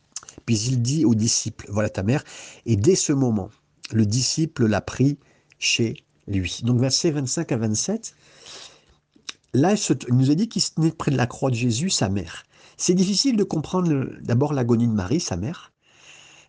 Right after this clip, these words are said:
quand elle a vu son fils crucifié. Seule une mère ici pourrait un peu comprendre,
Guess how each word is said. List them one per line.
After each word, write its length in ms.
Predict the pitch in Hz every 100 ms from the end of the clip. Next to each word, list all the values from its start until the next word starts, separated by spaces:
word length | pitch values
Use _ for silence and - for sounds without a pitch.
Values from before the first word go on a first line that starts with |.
| _
quand 200 | 123 123
elle 80 | 117
a 60 |
vu 80 | 117
son 180 | 131 113
fils 640 | - - - - 143 -
crucifié. 500 | - 120 - - -
Seule 260 | 80 151 143
une 160 | 139
mère 240 | 135 147 131
ici 280 | 120 - 131
pourrait 260 | 120 107
un 60 | 107
peu 120 | 117
comprendre, 460 | - 101 - 117